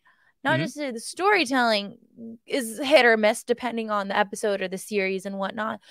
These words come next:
Speaker 1: But I do like that it's, like, a longer movie that you're taking in smaller chunks versus
Speaker 2: Right.
Speaker 1: sitting down for three hours and then having to run to the bathroom after the, in the movie theaters in the middle of it kind of thing.
Speaker 2: Right.
Speaker 1: But, um, I will say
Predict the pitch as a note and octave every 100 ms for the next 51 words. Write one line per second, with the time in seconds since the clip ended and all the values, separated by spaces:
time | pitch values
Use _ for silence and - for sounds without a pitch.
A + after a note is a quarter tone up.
0 | - - - A3 G#3+ G3 A3+ A3+ G#3+ G3+
1 | G3+ G3+ G3+ G3+ F#3 F#3+ G#3 G3+ G3 F#3+
2 | G3 F#3+ F#3+ F3 F3 D#3+ F3+ - G3+ F#3+
3 | F3 E3 - F3+ E3+ E3 - - - F#3+
4 | - - F#3 F3+ - F#3 G3+ F#3 F3 F3
5 | E3+ E3+ E3+ F3 E3 D#3 D#3 E3 E3 E3
6 | D#3+ D#3 D#3 D#3+ D#3 D#3+ E3 D#3 - -
7 | E3 C#3 - D#3+ D#3 - D#3 - - F#3
8 | D#3+ E3 D#3+ - - - - - D#3 -
9 | - - - E2+ - - - F#2+ F2+ F2+
10 | - - - _ _ _ A3+ A#3 G#3 -
11 | G#3 G3 F#3 G3 _ _ G#3+ G3+ G#3 G#3
12 | A3 B3+ B3+ D#4 - F3+ G3+